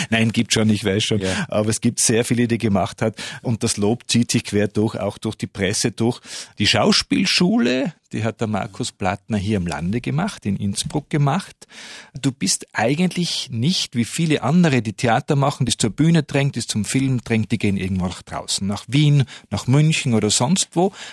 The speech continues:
Speaker 1: Bei dir ist das nicht der Fall. Du hast weder bei der Ausbildung nach draußen gedrängt, noch später. Bist immer da geblieben. Wieso?
Speaker 2: Das liegt an verschiedenen Dingen. Also, ich hab wohl immer wieder Stationen in meinem Leben gemacht, aber ich merk dann recht schnell,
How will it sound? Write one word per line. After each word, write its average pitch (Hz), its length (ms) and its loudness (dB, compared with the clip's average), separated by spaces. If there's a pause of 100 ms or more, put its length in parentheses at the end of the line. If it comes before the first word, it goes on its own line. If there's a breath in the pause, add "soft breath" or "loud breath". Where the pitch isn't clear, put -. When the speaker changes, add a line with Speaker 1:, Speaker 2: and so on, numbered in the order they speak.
(100)
Speaker 1:
Bei 104 80 -2
dir 120 220 -2
ist - 140 -2
das 127 120 -4
nicht 131 260 -4
der 120 60 -2
Fall. 117 340 0
Du 131 160 0
hast 110 300 -2 (220 loud breath)
weder 131 320 0
bei - 160 -2
der 98 160 -4
Ausbildung 170 500 0
nach 156 100 0
draußen 123 440 -2
gedrängt, 143 460 0
noch 143 200 0
später. 151 560 0 (260 loud breath)
Bist - 220 -2
immer 196 260 2
da 196 280 -4
geblieben. 85 520 -10 (200)
Wieso? 135 380 -8 (580)
Speaker 2:
Das 113 200 -4
liegt 131 180 -4
an 110 100 2
verschiedenen 107 540 0
Dingen. 87 400 0 (120)
Also, 95 420 -4 (720)
ich 123 120 2
hab 143 240 0
wohl 127 180 -2
immer 135 220 0
wieder 123 280 -2
Stationen 113 500 -2
in 101 120 -4
meinem 95 160 -2
Leben 101 200 -2
gemacht, 98 320 -6
aber 101 120 -6
ich 90 80 -2
merk 98 240 -2
dann 104 160 -4
recht 98 240 -6
schnell, 101 380 -4